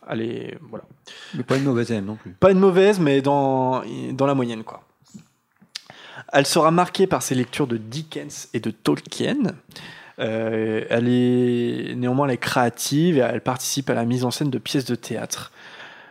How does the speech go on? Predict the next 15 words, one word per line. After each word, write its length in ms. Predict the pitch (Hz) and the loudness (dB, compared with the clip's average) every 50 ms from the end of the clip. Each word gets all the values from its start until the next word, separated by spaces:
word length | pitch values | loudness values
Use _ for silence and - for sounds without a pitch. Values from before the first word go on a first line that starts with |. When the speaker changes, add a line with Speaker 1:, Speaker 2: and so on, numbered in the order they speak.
| - _ _ - | -20 _ _ 0
Speaker 1:
Et 160 | - 131 123 | 4 6 6
en 100 | 123 123 | 6 6
mille 140 | 123 135 156 | 6 4 4
neuf 140 | 165 156 - | 4 4 4
cent 120 | - 160 | 2 0
quatre-vingt-cinq, 1300 | 147 - 127 123 - - - - - - 139 - - 135 117 117 113 - - - - 165 185 208 196 175 | 2 2 0 0 0 -4 -4 -6 -4 -2 -2 0 0 0 0 0 0 -2 -2 0 2 2 4 4 2 2
dans 100 | 143 127 | 2 2
le 60 | 120 117 | 0 0
cadre 220 | - 151 143 135 | 0 -2 -2 -2
de 100 | 123 120 | -2 -6
son 220 | - - 123 117 | -4 -4 -4 -4
cursus, 640 | 110 - - 123 - - - 156 151 135 - - - | -4 -4 -6 -6 -4 -4 -4 -2 -2 -2 -4 -4 -2
euh, 140 | 117 113 113 | -2 -2 -2
d'enseignement, 760 | 113 117 110 - 127 120 120 120 120 123 127 127 123 117 113 | -4 -4 -4 -4 -4 -4 -4 -4 -4 -4 -4 -4 -4 -6 -8
euh, 100 | 110 | -8